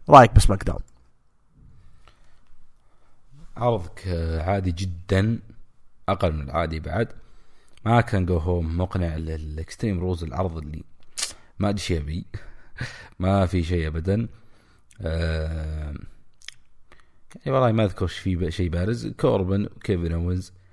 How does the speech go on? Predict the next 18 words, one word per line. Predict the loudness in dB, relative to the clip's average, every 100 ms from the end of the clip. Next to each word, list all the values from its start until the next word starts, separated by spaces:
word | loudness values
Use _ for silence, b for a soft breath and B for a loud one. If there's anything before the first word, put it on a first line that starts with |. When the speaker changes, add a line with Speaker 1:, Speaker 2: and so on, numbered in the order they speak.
| -20 -20 -16 -6
Speaker 2:
يعني | -4 -2
كيفن | -2 0
أوينز، | 2 2 0 -2 -2
آه، | -2 -2
ما | -2 0 0 0
أدري | 0 0 -2
وش | -2 0
القادم. | 8
Speaker 1:
إيه | 8
صح، | 10 10 10
هذه | 10 10
فقرة | 8 8 6 4 2
صارت | 2 4 6 4
segment. | 2 0 2 0 0 -10 -14 -20 b b b b b
كوربن | 4 6 6 4
قال: | 6 8
"بستضيف | 8 8 6 6 4
نفسي | 4 2 0